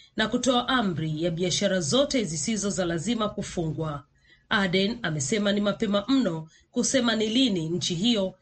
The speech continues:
itafanikiwa kusitisha kabisa maambukizi ya covid kumi na tisa, hatua ambayo ni muhimu ya kufungua kabisa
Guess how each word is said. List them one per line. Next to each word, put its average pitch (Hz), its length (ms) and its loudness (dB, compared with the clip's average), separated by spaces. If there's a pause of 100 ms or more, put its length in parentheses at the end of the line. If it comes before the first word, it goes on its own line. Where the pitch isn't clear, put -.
(180)
itafanikiwa 240 800 0
kusitisha 226 580 -2
kabisa 214 500 0
maambukizi 170 640 -2
ya 202 60 4
covid 202 460 -2
kumi 208 220 -2
na 185 120 0
tisa, 147 480 -4 (460)
hatua 202 420 0
ambayo 208 420 2
ni 208 100 2
muhimu 202 560 0
ya 180 140 0
kufungua 202 460 0
kabisa 202 600 0